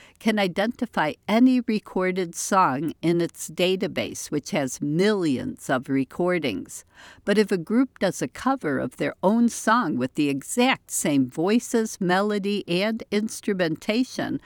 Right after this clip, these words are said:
Spotify can't identify it unless that exact version is also in the database.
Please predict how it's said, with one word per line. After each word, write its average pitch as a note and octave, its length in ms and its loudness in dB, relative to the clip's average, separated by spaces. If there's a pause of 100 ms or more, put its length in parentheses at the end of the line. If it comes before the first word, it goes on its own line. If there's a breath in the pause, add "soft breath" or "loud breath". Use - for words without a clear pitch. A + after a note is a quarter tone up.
(260 loud breath)
Spotify G#3 800 2
can't G#3 320 -2
identify E3+ 800 0
it D#3 340 -4
unless F#3 440 -2
that F3 360 -2
exact A3+ 800 -2
version G#3 680 0
is F3 300 -4
also A#3 560 -4 (100)
in C#3+ 260 2
the D#3 120 -2
database. F3 840 -4